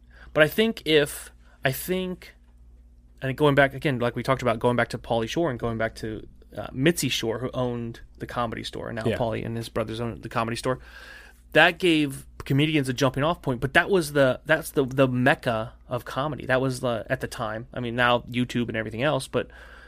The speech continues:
Speaker 1: at the time, that was where all comics would go to try.
Speaker 2: Right.
Speaker 1: I think if there was a franchise type consistency of comedy places where people could go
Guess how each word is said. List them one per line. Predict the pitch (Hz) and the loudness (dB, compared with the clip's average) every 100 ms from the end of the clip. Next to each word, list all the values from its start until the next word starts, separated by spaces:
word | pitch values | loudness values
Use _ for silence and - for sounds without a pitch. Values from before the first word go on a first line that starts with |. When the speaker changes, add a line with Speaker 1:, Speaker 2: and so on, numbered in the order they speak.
| - | -6
Speaker 1:
at | 135 | -4
the | 135 | -2
time, | 156 170 | 2 2
that | 139 131 | 4 4
was | 147 | 4
where | 131 135 | 2 2
all | 123 127 | 4 4
comics | - 123 117 110 - | 4 0 0 -2 -8
would | 107 | -10
go | - 107 85 - - - - - - - | -4 -4 -4 -8 -16 -20 -20 -20 -20 -10
to | 117 107 | -8 -8
try. | - - 110 50 - - - - - - - - - | -10 -6 -4 -4 -12 -20 -20 -20 -20 -20 -20 -18 -6
Speaker 2:
Right. | 107 95 - - | -2 -2 -6 -2
Speaker 1:
I | - | -2
think | - 175 185 190 - | 0 2 2 0 0
if | 135 127 - - - - - - | 2 4 0 -12 -18 -20 -10 2
there | 131 | 4
was | 127 127 131 127 120 - | 4 6 6 6 2 -6
a | 123 | -8
franchise | - - 127 139 143 135 120 117 | -6 0 2 2 2 -2 -2 -4
type | - - 123 120 - - - - - - 120 | -8 0 2 2 -2 -8 -12 -18 -14 -8 -2
consistency | - - 180 - 139 131 - 123 | 0 2 0 0 -2 -2 -4 -4
of | 113 - | -4 -6
comedy | - - 123 120 110 | -4 2 2 2 -4
places | - 113 - - - | -6 -10 -10 -10 -6
where | 123 | -6
people | - 170 165 | -4 -4 -2
could | 143 120 - | -4 -6 -2
go | 127 127 117 | 0 2 0